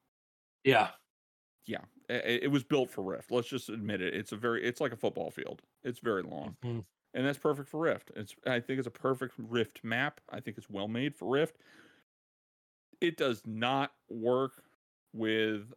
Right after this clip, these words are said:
Speaker 2: um, Showdown. It does not work with Survival. They're too big.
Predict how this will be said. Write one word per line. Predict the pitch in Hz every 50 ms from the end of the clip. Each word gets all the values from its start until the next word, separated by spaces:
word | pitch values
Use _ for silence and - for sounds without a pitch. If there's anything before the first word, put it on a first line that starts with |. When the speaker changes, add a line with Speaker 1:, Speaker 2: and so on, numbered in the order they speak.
| -
Speaker 2:
um, | 107 104 104 101 101 98 90 92 101 95 _ _ _ _ _ _ _ _ _ _ _ _ _ _ _ _ _ _ _ -
Showdown. | - - 117 107 104 104 107 110 117 147 156 _ _ _ _ _ _ _ _ _ _ _ _ _ _ _ _ _ _ _ _ _ _ _ _ _ - - -
It | - 127 120 101
does | - 104 101 101 95 -
not | 107 101 101 101 104 - _ _ _ _ -
work | 90 95 95 95 87 87 - _ _ _ _ _ _ _ _ _ _ _ -
with | - 104 95 -
Survival. | - - - - - - 82 82 87 90 - - 67 65 - - - _ _ _ _ _ _ _ _ _ _ _ _ _
They're | - 110 113 104
too | - - - - - 143 131 120 107
big. | 113 117 110 98 95 87 - _